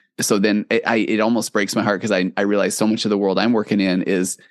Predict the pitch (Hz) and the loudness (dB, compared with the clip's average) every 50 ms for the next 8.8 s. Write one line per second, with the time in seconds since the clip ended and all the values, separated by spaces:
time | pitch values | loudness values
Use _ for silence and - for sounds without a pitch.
0 | _ _ _ _ - 95 101 92 - - 90 - 104 104 92 101 - - 98 92 | _ _ _ _ -4 -2 0 0 0 -2 -2 0 0 2 2 0 0 2 2 2
1 | 92 87 107 107 95 98 104 95 - 95 95 98 98 92 - - - 120 123 120 | 2 2 0 0 0 0 0 0 0 0 -2 -2 -2 -4 -4 -2 0 0 2 2
2 | 117 107 92 85 - 104 113 120 - - 98 104 98 95 95 98 - - 104 95 | 2 0 0 0 -2 -4 -6 -8 -6 -4 -2 0 0 0 0 0 0 0 2 2
3 | 90 92 107 - - _ - - - 113 120 127 - 107 87 85 85 87 - 90 | 2 0 -2 -4 -6 _ -8 -4 -2 0 0 0 0 0 0 0 0 0 0 0
4 | 87 87 90 87 - - 98 101 95 92 - - 104 95 95 95 98 98 101 101 | 2 2 2 0 0 0 2 2 0 0 -2 -2 0 0 2 2 2 2 2 2
5 | 95 92 92 90 - - 104 104 - 107 92 98 - - 92 73 - - 104 110 | 2 0 0 -2 -2 -4 -4 -2 0 0 0 0 0 -2 -2 -2 -2 0 0 2
6 | 113 117 - - 92 85 - 95 92 90 - - 92 90 87 87 90 - - - | 2 2 2 2 0 0 0 0 0 0 0 0 0 0 0 0 0 -2 0 0
7 | 98 82 87 - - 131 127 127 104 92 87 90 - - 98 95 - - 87 104 | 0 0 -2 -2 -2 -2 0 0 0 0 -2 -2 -2 -2 -2 -2 0 0 0 2
8 | 113 107 98 101 82 78 80 - - 143 151 143 123 110 110 110 | 2 2 2 2 0 0 -2 0 2 2 4 4 4 4 4 2